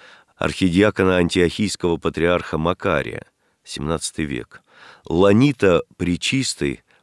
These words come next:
поранена, и кровь течёт из нея, ибо, как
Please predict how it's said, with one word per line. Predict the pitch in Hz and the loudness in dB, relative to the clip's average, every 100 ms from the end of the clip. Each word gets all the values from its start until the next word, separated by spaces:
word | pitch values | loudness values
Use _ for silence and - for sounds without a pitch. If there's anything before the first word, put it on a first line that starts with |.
| _ | _
поранена, | - 85 95 120 101 73 67 - _ _ | 0 2 2 0 0 -2 -6 -10 _ _
и | 95 | -2
кровь | 85 - 87 110 123 - - _ _ | -2 -4 2 4 4 2 -12 _ _
течёт | - 87 - - 123 123 - | -4 -4 -2 0 2 0 -4
из | - 90 80 | -6 -4 -4
нея, | 82 82 78 78 65 _ _ - | -2 -2 0 -2 -4 _ _ -2
ибо, | 107 90 90 78 _ | 0 2 2 0 _
как | - 90 - | -2 -2 -2